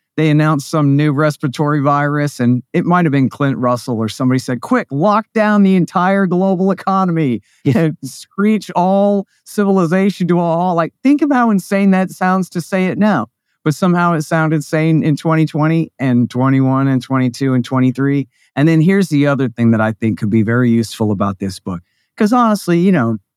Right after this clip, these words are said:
Speaker 1: you swing pretty hard, Tom, but at the same time, like, it's just true, and you're a nice guy. And so the book doesn't come across, like,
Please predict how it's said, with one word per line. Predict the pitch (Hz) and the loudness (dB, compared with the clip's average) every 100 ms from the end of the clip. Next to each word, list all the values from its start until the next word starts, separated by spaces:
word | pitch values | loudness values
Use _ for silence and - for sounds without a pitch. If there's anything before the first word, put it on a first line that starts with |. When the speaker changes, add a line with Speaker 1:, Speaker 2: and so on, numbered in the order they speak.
| _ _ 160 | _ _ 0
Speaker 1:
you | 214 247 | 4 4
swing | - 240 214 | 2 2 2
pretty | 180 196 147 | 2 2 2
hard, | 165 202 135 | 2 0 0
Tom, | 147 147 | 0 2
but | 156 | 0
at | 175 | 0
the | 165 | -4
same | - 202 180 | 0 2 2
time, | 190 202 | 2 2
like, | 143 156 | 0 0
it's | 175 | -4
just | - 240 | -2 -4
true, | - 143 185 | -2 -2 0
and | 190 185 | 2 2
you're | 226 | 2
a | 123 | 0
nice | 113 135 - | -2 -4 -6
guy. | 107 127 139 139 | -6 -4 -2 -2
And | 127 117 | -2 -2
so | 131 | -2
the | 131 | 0
book | 208 214 | 0 0
doesn't | 151 120 123 | -2 0 -2
come | - 117 | 0 0
across, | 107 - 117 123 123 - | 0 -2 -2 -2 -2 -4
like, | 110 107 | -6 -6